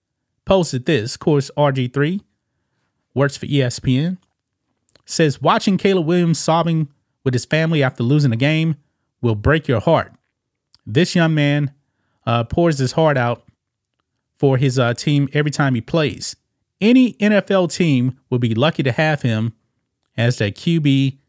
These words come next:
and his emotions, uh, show how much this game means to him." We get that. But this is not a good look.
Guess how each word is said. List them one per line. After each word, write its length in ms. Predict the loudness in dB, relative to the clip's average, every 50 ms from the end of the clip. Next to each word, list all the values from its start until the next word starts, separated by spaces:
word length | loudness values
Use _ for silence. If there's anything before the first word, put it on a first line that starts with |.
| _ _ _ _
and 120 | -4 0 2
his 180 | 2 2 2
emotions, 640 | 2 2 2 2 2 0 -2 -4 -4 -4 -4 -6 -8 -14 _ _ _ _ _ _ _ _ _ _ _ _
uh, 240 | -6 -4 -2 -2 -2
show 520 | -4 -6 -4 -2 0 2 2 2 0 -2 -4 _ _ _ _ _ _ _ _ _ _
how 220 | -2 -2 0 0
much 400 | 0 0 0 -2 -2 -6 -8 -2
this 220 | 0 0 0 0
game 280 | -2 -2 0 0 0 0
means 260 | 0 0 0 -2 -2 -4
to 100 | -6 -4
him." 240 | -4 -6 -8 -10 -18 _ _ _ _ _ _ _ _ _ _ _ _ _ _ _ -8
We 140 | -4 -2 2
get 220 | 2 2 2 2
that. 340 | 2 2 2 0 -2 -6 _ _ _ _ _ _ _ _ _ _ _ _ _ _ _ _ _ _ _ -6
But 180 | -6 -4 -2 0
this 240 | 2 2 2 0
is 80 | 0 0
not 220 | 2 2 2 0
a 20 | -2
good 180 | -4 -4 -4
look. 360 | -4 -4 -6 -8 -8 -12 -20